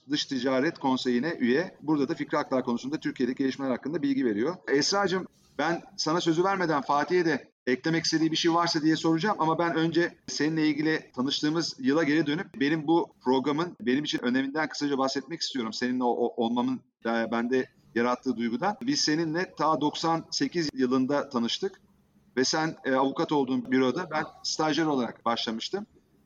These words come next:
Ve orada zaten biz birbirimizi gayet sevdik ve hakikaten yakın olduk ve uzun yıllardır da bu yakınlık, e, sen Paris'e gittiğinde de devam etti. Bir şekilde görüştük. Paris'te dahi görüştük ve bugüne kadar da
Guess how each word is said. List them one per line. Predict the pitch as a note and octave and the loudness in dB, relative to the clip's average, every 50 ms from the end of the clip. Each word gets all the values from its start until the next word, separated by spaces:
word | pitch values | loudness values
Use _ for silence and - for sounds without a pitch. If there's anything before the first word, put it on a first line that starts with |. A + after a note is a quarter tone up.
| _ _ _ _ - | _ _ _ _ 0
Ve | C#3+ | 2
orada | D3+ D#3 D#3 E3+ E3+ D3+ D3 E3 F3 F3 - - - | 4 4 4 4 4 2 2 0 0 -2 -4 -6 -4
zaten | B2 D#3 D3+ D3 - D3+ - - - _ _ _ - | -2 -2 0 0 0 -2 -4 -4 -10 _ _ _ -6
biz | A2 C3 B2 - - - - _ - | -4 -2 -2 -4 -6 -8 -10 _ -2
birbirimizi | A2 B2+ B2+ C#3 C#3+ B2+ C3+ | 0 0 2 0 0 -2 -2
gayet | B2+ C3 C#3+ C#3+ C#3 C#3 C3+ - - - | 0 0 0 2 2 0 0 -2 -8 -14
sevdik | - - - B2+ C3 B2 E3+ F3 - C3+ | -6 -2 0 0 2 0 0 -4 -2 0
ve | C#3+ C#3+ C#3+ - - - _ | 0 0 0 0 -4 -8 _
hakikaten | - C#3 C#3+ - D#3 - C3+ D3+ - - - | -4 -4 -4 -4 -4 -2 -2 -4 -4 -4 -2
yakın | A2 C3 C3 - F3+ | -2 0 0 2 2
olduk | F3+ E3 D#3+ D3+ E3+ - D3+ | 2 2 2 0 0 0 0
ve | D#3+ D#3+ D#3+ D#3+ - _ _ C3 | 0 0 -2 -4 -10 _ _ -4
uzun | C3+ B2+ C#3 F3 | -2 0 0 2
yıllardır | E3+ D#3+ D3 C#3+ C#3 C3 B2 B2 B2 C3 | 2 2 2 2 2 0 0 -2 -2 -2
da | E3 D3 | 0 2
bu | D3+ | 2
yakınlık, | D3+ C#3+ - D3 D#3 E3+ - - B2+ | 2 2 0 -2 -4 -6 -4 -2 0
e, | B2+ B2+ | 0 0
sen | B2 - C#3 C#3 C3+ | 0 0 -2 0 0
Paris'e | C#3+ C#3 C#3+ C#3+ C#3 D3 C#3+ | 0 0 0 0 0 -2 -2
gittiğinde | C3+ C3+ - C3+ D3 D3 | -2 -4 -6 -6 -2 0
de | C#3+ C3 | 0 0
devam | A2+ B2 B2+ C3 C3+ B2+ | 2 2 2 2 2 0
etti. | A2 G#2+ - - G#2+ | 0 -2 -6 -10 -10
Bir | A2 | -6
şekilde | - C3+ - - B2 C3 B2 | -6 -4 -4 -4 -6 -6 -2
görüştük. | G#2 B2 B2 A#2+ - - - C#3 - _ _ _ _ _ _ _ _ _ - | 0 0 0 0 0 -2 -6 -10 -10 _ _ _ _ _ _ _ _ _ -2
Paris'te | B2+ C3 C3+ C#3+ C3+ - D3 C3 | 0 0 2 2 0 0 0 2
dahi | B2+ A#2+ A#2 A2 | 2 2 0 0
görüştük | G2 A2 G#2 G2+ - - D#3+ D#3+ - _ _ _ _ - | 0 -2 -2 -4 -4 -8 -8 -10 -10 _ _ _ _ -2
ve | E3 E3+ - - _ _ - | -2 -2 -2 -4 _ _ -10
bugüne | D#3 D3 D#3+ D3+ C3+ | -8 -4 -4 -2 -2
kadar | - B2 A#2 A#2+ A#2 A#2 A#2 | 0 0 0 0 0 0 0
da | C#3+ E3+ | -2 -4